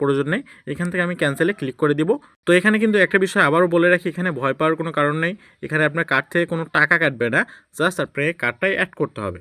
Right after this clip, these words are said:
তো এই বিষয়টা অনেক ইউটিউবার স্কিপ করে যায়, এই বিষয়টা আপনাদেরকে বলে না, পরবর্তীতে আপনারা বিভ্রান্তির মধ্যে পড়ে যান যে উনি এই কাজটা করলো কিভাবে। তো মূলত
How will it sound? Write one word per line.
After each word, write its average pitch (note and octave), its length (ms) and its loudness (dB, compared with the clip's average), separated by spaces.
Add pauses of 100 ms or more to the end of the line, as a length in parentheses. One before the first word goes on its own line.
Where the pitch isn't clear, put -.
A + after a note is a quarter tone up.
(460)
তো F#3 100 2
এই F3 200 4
বিষয়টা G#3+ 460 0
অনেক F3 380 0
ইউটিউবার F#3 360 0 (180)
স্কিপ A3 280 -8
করে D3 180 2
যায়, C#3+ 180 2 (280)
এই D#3+ 180 0
বিষয়টা F3+ 380 0
আপনাদেরকে F3+ 380 -2
বলে D3+ 320 4
না, C#3 140 -2
পরবর্তীতে D#3+ 460 0
আপনারা D3+ 280 -2
বিভ্রান্তির C#3 560 -4
মধ্যে C3+ 160 -4
পড়ে A#2+ 220 0
যান C#3+ 140 0 (320)
যে D3 80 0
উনি D3+ 320 2
এই D3+ 40 -2
কাজটা C#3+ 300 -8
করলো G3 300 4
কিভাবে। G#2+ 380 -4 (360)
তো D#3 100 0
মূলত D#3 300 0